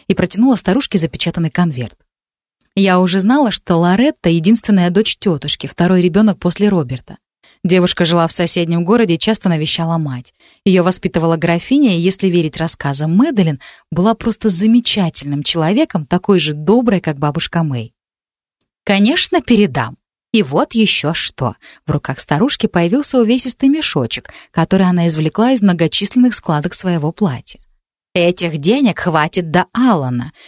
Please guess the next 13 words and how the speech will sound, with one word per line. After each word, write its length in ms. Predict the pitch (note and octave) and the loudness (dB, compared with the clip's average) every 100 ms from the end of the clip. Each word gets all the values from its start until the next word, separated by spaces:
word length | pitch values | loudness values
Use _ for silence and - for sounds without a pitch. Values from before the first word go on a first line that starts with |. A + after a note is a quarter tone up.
| _ | _
и 80 | A#3+ | 0
ещё 240 | A#3+ E4 | 2 0
немного 480 | F#4 A#3 G3 G#3 B3 | 2 4 4 4 2
останется. 640 | A3+ - B2+ C3 - - - _ _ - | 0 -2 -4 -6 -8 -10 -12 _ _ -6
Советую 520 | - E3 F3 F3 D3+ | -2 0 2 2 0
серебро 440 | - E3+ D#3+ E3 | 0 0 0 0
припрятать 580 | - F3 - D#3 - E3 _ | 2 0 0 -2 -2 -4 _
так, 240 | E4 - | -6 -4
чтобы 400 | - - E3+ E3 | -6 -2 0 4
никто 400 | F3+ F#3 - G#3 | 2 2 0 2
не 140 | C4+ D4 | 2 2
смог 360 | - A3 A3+ | 2 2 2
найти, 540 | A3+ C4+ - - C#3+ | 2 2 0 -4 -4